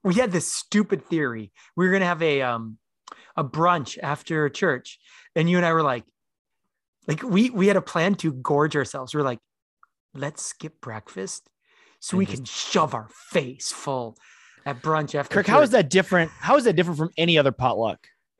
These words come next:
Speaker 1: <laughs>
Speaker 2: Like, as far as
Speaker 1: That's a very good
Speaker 2: shoving
Speaker 1: point.
Speaker 2: our faces. Uh, but not, not only were we giggling, but other people in the church started giggling.
Speaker 1: <laughs>
Speaker 2: I wanna say this before, and then we, we need to move on.
Speaker 1: Yes.
Speaker 2: Kirk, your, uh, <laughs> impression of that bass,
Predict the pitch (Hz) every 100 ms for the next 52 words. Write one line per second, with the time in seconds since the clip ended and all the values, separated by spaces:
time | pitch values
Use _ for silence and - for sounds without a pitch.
0 | - _ 202 - 226 165 - 104 - -
1 | - 113 _ _ _ 170 165 165 175 147
2 | 123 175 156 160 139 139 151 143 127 127
3 | 117 78 58 - - 165 123 120 113 110
4 | 101 - - - - 185 185 - 185 170
5 | 202 220 185 147 135 165 139 127 123 123
6 | 120 - 135 147 143 143 127 131 120 107
7 | 120 110 - 110 107 95 101 92 90 82
8 | _ _ - - - _ _ _ _ -
9 | _ _ 226 262 190 143 131 151 139 156
10 | 190 165 143 156 160 120 107 110 85 69
11 | _ - 135 - - _ _ - 170 143
12 | - 160 170 226 214 151 - - 185 147
13 | - 139 - 127 113 113 117 98 95 110
14 | 147 -